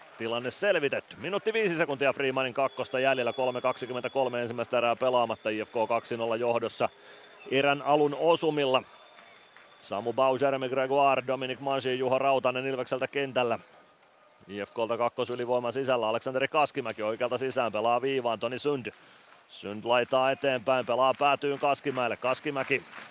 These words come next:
Kaskimäki siirtää kiekon Nättiselle, se menee Nättisen lavan oli sitten, ö, ohi sitten aina I F K alueelle saakka. Toni Sund hakemaan sieltä, kolmekymmentäkuusi sekuntia alivoimaa jäljellä Ilveksellä, Aleksanteri Kaskimäki.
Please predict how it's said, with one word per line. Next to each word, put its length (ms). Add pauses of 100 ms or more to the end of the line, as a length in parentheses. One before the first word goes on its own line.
(240)
Kaskimäki 640 (460)
siirtää 400
kiekon 280
Nättiselle, 500
se 120
menee 240
Nättisen 400
lavan 240
oli 120
sitten, 180
ö, 440
ohi 280
sitten 300
aina 140
I 140
F 80
K 40
alueelle 380
saakka. 460 (420)
Toni 220
Sund 220
hakemaan 480
sieltä, 360 (140)
kolmekymmentäkuusi 800
sekuntia 400
alivoimaa 460
jäljellä 380
Ilveksellä, 480
Aleksanteri 400
Kaskimäki. 540